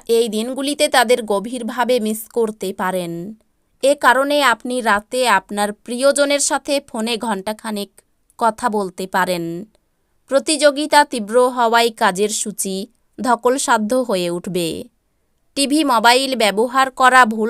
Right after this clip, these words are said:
না, কিন্তু দরকারের থেকে বেশি ব্যবহার করলে আপনার সময় খারাপ হতে পারে। কর্মক্ষেত্রে জিনিসগুলি চমৎকার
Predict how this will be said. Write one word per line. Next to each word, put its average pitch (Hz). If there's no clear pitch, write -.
না, 185
কিন্তু 262
দরকারের 233
থেকে 262
বেশি 220
ব্যবহার 214
করলে 208
আপনার 185
সময় 269
খারাপ 214
হতে 190
পারে। 175
কর্মক্ষেত্রে 302
জিনিসগুলি 247
চমৎকার 226